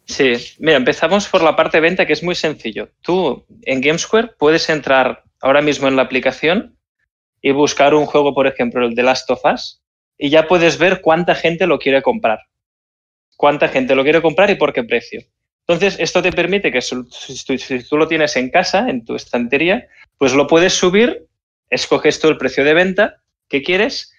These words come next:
con el añadido que una vez lo has subido, puedes aceptar todas las ofertas que ya se han hecho por este juego. Así que, por ejemplo, ahora podría subir el The Last of Us y podría venderlo directamente aceptando las, las ofertas que han hecho por el juego,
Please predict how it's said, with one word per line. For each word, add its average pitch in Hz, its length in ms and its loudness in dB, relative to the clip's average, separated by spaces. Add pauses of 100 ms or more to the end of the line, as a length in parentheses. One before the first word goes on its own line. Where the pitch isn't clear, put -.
(120)
con 180 180 2
el 208 100 4
añadido 202 440 2
que 175 60 -2
una 175 120 2
vez 170 160 -2
lo 180 80 0
has 175 100 -2
subido, 185 600 -2
puedes 165 580 -2 (240)
aceptar 165 720 0 (320)
todas 175 280 2
las 175 180 0
ofertas 180 540 -2
que 143 80 -8
ya 143 80 -2
se 147 140 -8
han 151 60 -6
hecho 147 200 -6
por 135 140 -4
este 127 180 -8
juego. 120 460 -8 (500)
Así 170 220 0
que, 170 80 2
por 175 100 2
ejemplo, 170 320 0
ahora 151 220 2
podría 131 260 -2
subir 151 280 -2
el 117 180 0
The 123 80 0
Last 139 220 -2
of 175 100 0
Us 196 180 2
y 135 80 -6
podría 147 360 0
venderlo 160 500 2 (260)
directamente 160 800 0
aceptando 139 580 0
las, 139 500 0 (520)
las 143 200 0
ofertas 151 400 0
que 143 140 -2
han 139 60 2
hecho 139 200 -4
por 127 140 0
el 123 60 0
juego, 120 440 -4